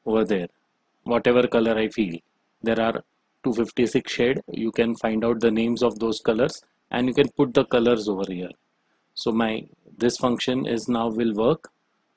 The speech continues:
Okay, and now my program is ready, but when I will call here C two, C two will call here C three. C three function,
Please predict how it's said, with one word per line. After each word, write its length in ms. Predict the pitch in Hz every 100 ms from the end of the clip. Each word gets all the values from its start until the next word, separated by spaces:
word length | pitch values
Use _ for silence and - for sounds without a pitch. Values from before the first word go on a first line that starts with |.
| _ -
Okay, 360 | - 156 180 -
and 260 | 113 117
now 160 | 117 131
my 160 | 143 139
program 560 | - 127 120 123 135
is 160 | 131 117 -
ready, 400 | 117 135 113 - _ _ -
but 260 | 120 131 - - _ _ _ _ _
when 240 | 110 127
I 240 | - 120 123
will 160 | 143
call 240 | 143 135 131
here 240 | 127 131 131
C 280 | - 135 120
two, 280 | - 107 95 _ _ _
C 280 | - - 120 -
two 100 | 147
will 200 | 135 139
call 280 | - 123 117
here 380 | 117 117 135 175 _
C 320 | - - 123 -
three. 240 | - 95 - _ _ _ _ _ _ _ _ _ _ _ _
C 340 | - - 143 127 _
three 320 | 147 156 165
function, 920 | - 131 120 - - 123 127 131 -